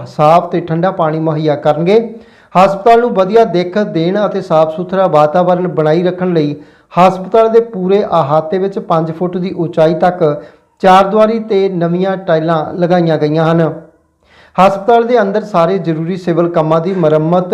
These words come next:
ਅਤੇ ਸਾਂਭ ਸੰਭਾਲ ਕੀਤੀ ਗਈ ਹੈ। ਹਸਪਤਾਲ ਦੀ ਚਾਰਦੀਵਾਰੀ ਨੂੰ ਨਵੀਂ ਦਿੱਖ ਦੇਣ ਸਮੇਤ ਟੁੱਟੇ ਹੋਏ ਫਰਸ਼ਾਂ ਦੀ ਮੁਰੰਮਤ ਕੀਤੀ ਗਈ ਅਤੇ ਪਿਛਲੇ ਸਾਲਾਂ ਵਿੱਚ ਇਮਾਰਤ ਨੂੰ ਹੋਏ ਨੁਕਸਾਨ ਨੂੰ ਦਰੁਸਤ ਕੀਤਾ ਗਿਆ।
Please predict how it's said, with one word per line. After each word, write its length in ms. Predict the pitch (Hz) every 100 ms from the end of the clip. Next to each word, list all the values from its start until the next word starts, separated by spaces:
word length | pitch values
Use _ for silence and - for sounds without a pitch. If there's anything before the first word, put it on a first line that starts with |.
| 214
ਅਤੇ 260 | 170 165 170 165
ਸਾਂਭ 340 | 170 165 180
ਸੰਭਾਲ 420 | 175 185 160 147 151
ਕੀਤੀ 300 | 180 170 170 147
ਗਈ 200 | 151 151
ਹੈ। 340 | 165 151 - - _ _ _ _ _ _ _
ਹਸਪਤਾਲ 480 | 185 196 190 233 226
ਦੀ 120 | 240
ਚਾਰਦੀਵਾਰੀ 560 | 233 208 180 185 196 202
ਨੂੰ 140 | 214 208
ਨਵੀਂ 260 | 170 185
ਦਿੱਖ 280 | 170 165 165
ਦੇਣ 280 | 175 151 156
ਸਮੇਤ 360 | 156 170 175 170
ਟੁੱਟੇ 360 | 208 175 - 170
ਹੋਏ 200 | 170 170
ਫਰਸ਼ਾਂ 360 | 156 151 170 170
ਦੀ 100 | 165
ਮੁਰੰਮਤ 420 | 151 147 160 160
ਕੀਤੀ 340 | - 151 170
ਗਈ 180 | 170 214
ਅਤੇ 340 | 196 180 147 - - - -
ਪਿਛਲੇ 380 | 202 220 240 233
ਸਾਲਾਂ 420 | 233 165 175 196
ਵਿੱਚ 240 | 202 202
ਇਮਾਰਤ 580 | 214 185 160 156 160 160
ਨੂੰ 180 | 196 180
ਹੋਏ 200 | 160 170
ਨੁਕਸਾਨ 460 | 170 170 165 156
ਨੂੰ 300 | 185 170 143 - - _
ਦਰੁਸਤ 380 | 165 196 220 214
ਕੀਤਾ 360 | 233 180 175 156
ਗਿਆ। 240 | 151 160